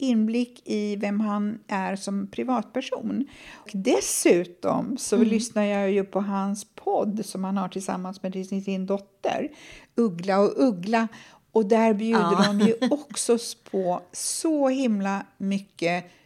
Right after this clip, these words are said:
Speaker 1: roliga ämnen och händelser och, eh, upplevelser i, i deras liv.
Speaker 2: Ja, men där är det, alltså, ap-, apropå att vara generösa, de är ju båda två
Speaker 1: Ja.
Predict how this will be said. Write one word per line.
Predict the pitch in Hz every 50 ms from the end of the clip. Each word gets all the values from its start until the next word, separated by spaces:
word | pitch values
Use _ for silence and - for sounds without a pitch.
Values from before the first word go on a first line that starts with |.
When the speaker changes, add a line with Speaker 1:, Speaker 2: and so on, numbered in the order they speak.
| _ _ -
Speaker 1:
roliga | - 185 196 208 233 233 220 185 175 175 170 170 165 175 165 160 170 - - - -
ämnen | - 202 202 196 180 175 175 175 175 170 165 165 170 175 165
och | 170 190
händelser | 214 233 220 196 180 175 165 180 175 180 180 175 - - - 170 165 156 151 165 165 - -
och, | - - 160 - - - - -
eh, | 156 160 160 196 - - - - - - - -
upplevelser | - 294 - - - - 185 156 143 143 151 160 165 196 214 - - - - 170 180 185 - - -
i, | - 214 202 196 - - 214
i | 196
deras | 208 214 - 294 339 - - -
liv. | - - 151 180 214 - -
Speaker 2:
Ja, | -
men | 208 196 190 185
där | 254 277
är | 247 175 175 175
det, | -
alltså, | - 147 - - - 180
ap-, | 143 - - -
apropå | - 208 190 175 156 185
att | 156
vara | 165 160
generösa, | - - 190 170 180 214 269 302 269 - - - -
de | 151 143 220 233 226 170
är | 151
ju | 151 151
båda | 135 160 156 - - 165 240 240
två | - - 147
Speaker 1:
Ja. | 143